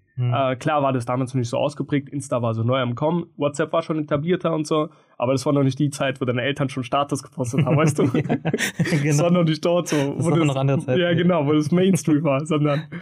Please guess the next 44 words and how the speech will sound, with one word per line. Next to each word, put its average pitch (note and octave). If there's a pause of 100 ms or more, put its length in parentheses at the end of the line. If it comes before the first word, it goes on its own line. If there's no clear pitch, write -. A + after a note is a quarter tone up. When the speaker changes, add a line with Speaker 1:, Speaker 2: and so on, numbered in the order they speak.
(180)
Speaker 2:
es D3
war D3+
noch D3+
die F3+
Generation, D#3
also C#3+
die F#3
Zeit, F3+
wo C#3+
es C#3
noch D3+
nicht D3
bis B2+
zu C#3+
den C3
Eltern C#3+
oder A#2+
Speaker 1:
Ja, A#2+
Speaker 2:
Großeltern C#3
Speaker 1:
ja, A#2+
Speaker 2:
kam. C3+
Speaker 1:
ja. A#2+ (640)
Speaker 2:
Und C3+
WhatsApp C#3
noch D#3
nicht C#3+
das D#3+
Mittel D3
der C3+
Kommunikation C3+
war. - (800)
Und, C3+
ähm, A#2 (920)
dann D#3+
kam D3+
Jamia, D#3 (100)
so. A#2 (600)
Und -
das A#2+
war C3
ein A#2
harter -
Entzug, D3
ne? D#3+